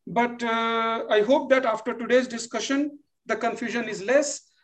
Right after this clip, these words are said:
and we should be able to confidently prescribe whatever nitrates, uh,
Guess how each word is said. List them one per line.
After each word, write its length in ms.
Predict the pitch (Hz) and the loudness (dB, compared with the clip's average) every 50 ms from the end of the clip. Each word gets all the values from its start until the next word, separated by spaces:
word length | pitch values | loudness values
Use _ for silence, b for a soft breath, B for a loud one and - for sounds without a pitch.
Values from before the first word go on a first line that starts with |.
| _ - | _ -2
and 160 | 214 214 220 | -2 -2 0
we 80 | 220 226 | -2 -6
should 260 | - - 277 - - | -4 -4 -4 -2 -2
be 140 | 247 240 240 | 0 0 0
able 200 | 240 240 240 233 | 0 0 -4 -6
to 120 | 233 233 | -6 -6
confidently 600 | - 208 208 202 - 214 208 214 214 220 233 233 233 | -2 -2 -2 -2 -2 -4 -6 -8 -6 -6 -6 -8 -6
prescribe 580 | - 208 196 - - - 214 208 214 208 185 | -6 -6 -6 -4 0 4 6 6 6 6 2
whatever 320 | 202 196 202 202 196 208 196 | 2 2 2 2 2 0 -2
nitrates, 640 | 190 196 190 190 196 - 214 208 202 202 - - - | -2 -2 -4 -4 -4 0 2 2 2 0 -6 -8 -6
uh, 360 | 196 185 180 180 175 175 - | -4 -2 -2 -2 -2 -4 -8